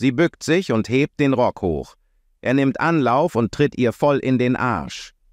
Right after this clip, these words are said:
Reporterin. Sag mal, spinnst du? Einsiedler.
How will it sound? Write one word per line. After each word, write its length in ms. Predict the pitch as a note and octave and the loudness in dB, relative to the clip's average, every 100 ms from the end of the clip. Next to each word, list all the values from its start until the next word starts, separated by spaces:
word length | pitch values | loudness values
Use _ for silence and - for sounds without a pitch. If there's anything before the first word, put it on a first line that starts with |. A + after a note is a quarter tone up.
| _ _ _ - | _ _ _ -4
Reporterin. 720 | G2 A2+ G2+ G#2 F#2 A2 A#2 _ _ _ _ | -2 2 2 0 -2 -4 -6 _ _ _ _
Sag 340 | D3+ F3+ - | 0 2 2
mal, 280 | F3 F3 E3+ | 0 0 -2
spinnst 500 | - G#3 A3 A3 - | 0 2 4 2 2
du? 260 | F3 F3 E3+ _ _ _ _ | 2 2 -2 _ _ _ _
Einsiedler. 720 | G#2+ G#2 G2+ F2 F2+ F2 F2+ | -2 0 0 0 -2 -2 -4